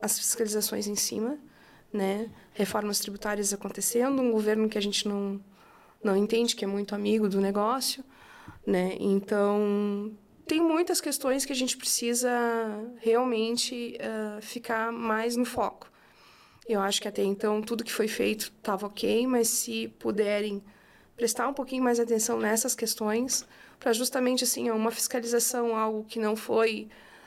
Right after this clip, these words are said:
ahn, que não, não tá muito de acordo, procurem ver isso, sa-, porque muitas vezes sabem e não cons-, não, não correu atrás, não conseguiu sentar com o seu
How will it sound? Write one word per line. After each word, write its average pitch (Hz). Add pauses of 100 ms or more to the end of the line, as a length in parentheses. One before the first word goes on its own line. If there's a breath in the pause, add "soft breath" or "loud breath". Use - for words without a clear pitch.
(140 soft breath)
ahn, 202 (540 soft breath)
que -
não, 208
não 214
tá 247
muito 254
de 226
acordo, 240
procurem 262
ver 220
isso, 220
sa-, -
porque -
muitas 254
vezes 262
sabem 262
e 247
não 247
cons-, 247
não, 240
não 240
correu 233
atrás, 254
não 240
conseguiu 240
sentar 233
com -
o -
seu 226